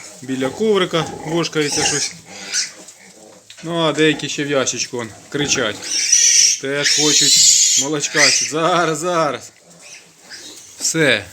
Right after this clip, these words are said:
заспокоїли всіх малюків, підпустили. Молочко споживають, верніше, молозиво.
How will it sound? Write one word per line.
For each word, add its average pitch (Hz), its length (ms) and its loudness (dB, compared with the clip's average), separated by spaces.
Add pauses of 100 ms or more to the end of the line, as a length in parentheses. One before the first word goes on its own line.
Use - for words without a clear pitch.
(220)
заспокоїли 147 840 0 (680)
всіх 147 280 -2
малюків, 151 560 0 (160)
підпустили. 165 680 -2 (1300)
Молочко 135 480 -4
споживають, 147 640 0
верніше, 147 320 -4
молозиво. 143 580 -2